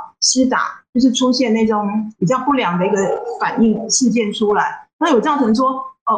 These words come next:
我们在，在跟我们的肠道对象在沟通的过程的时候，其实我们跟肠道对象在沟通疫苗过程，其实也在增加我们对于疫情跟疫苗的认识。其实对我们公务人员来讲的话，它是一个很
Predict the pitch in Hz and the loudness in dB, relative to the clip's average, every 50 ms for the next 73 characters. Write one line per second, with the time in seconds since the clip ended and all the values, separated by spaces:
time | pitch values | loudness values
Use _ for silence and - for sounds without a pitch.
0 | - 196 190 185 208 220 277 277 254 247 277 262 240 247 247 247 247 247 - - | 0 -2 0 0 0 0 0 -2 -2 -2 -2 -2 -2 0 0 0 0 0 -4 -8
1 | - _ 196 180 185 202 208 220 214 214 233 233 220 247 220 214 220 240 214 214 | -10 _ -4 -2 0 0 0 0 0 2 2 2 2 2 2 2 0 -2 -2 -2
2 | 220 214 214 214 226 226 233 226 226 214 190 - 233 208 190 185 - - 277 - | -4 -4 -2 -2 -2 0 0 0 0 0 0 0 0 -2 -2 -2 -4 -6 -8 -8
3 | - - - - 214 233 226 285 302 294 240 - - - _ _ _ _ _ 226 | -6 -6 -4 -4 -4 -2 0 0 0 0 -2 -4 -8 -14 _ _ _ _ _ 2
4 | 226 240 269 339 370 392 349 302 302 320 311 311 302 285 285 294 302 277 269 285 | 2 4 4 2 0 -2 0 0 0 2 2 0 0 0 2 2 2 2 0 0
5 | 269 269 269 262 269 269 269 262 269 294 262 240 208 185 185 - 247 233 214 214 | -2 -2 0 0 0 0 0 0 2 2 4 4 4 2 0 0 0 0 0 -2
6 | 180 185 190 247 240 240 214 208 180 165 175 240 226 214 - - - _ _ _ | -4 -2 -2 -2 -2 -2 -2 -2 -2 -2 0 -2 -2 -2 -4 -8 -12 _ _ _
7 | - 269 240 240 240 226 254 233 226 208 196 175 175 180 175 165 - 202 180 170 | -2 0 2 2 2 2 2 0 -2 0 0 0 0 0 0 0 0 0 0 -2
8 | 160 - - - _ - 269 247 202 185 - - 185 175 175 175 214 214 220 214 | -4 -6 -8 -12 _ 0 2 2 2 2 0 -2 -2 -2 -2 0 0 0 0 0
9 | 220 226 254 220 190 180 160 165 170 170 185 214 185 175 - - - - 190 160 | 2 2 2 2 2 2 -2 -2 0 0 2 2 2 2 0 0 -2 -2 -4 -6
10 | - - _ _ _ _ - 311 330 311 233 220 311 285 254 214 196 196 196 196 | -6 -10 _ _ _ _ 0 0 2 2 2 0 2 2 2 2 2 2 0 0
11 | 247 254 254 233 214 196 202 202 185 170 170 190 180 175 160 165 175 165 180 220 | 0 0 0 0 0 -2 -2 -2 -2 -2 -2 -2 -2 -4 -4 -4 -4 -4 -2 -2
12 | 202 190 196 - 240 240 247 233 349 415 403 403 190 - - | -2 -2 -2 -2 -4 -4 -2 -4 -6 -4 -4 -6 -6 -8 -10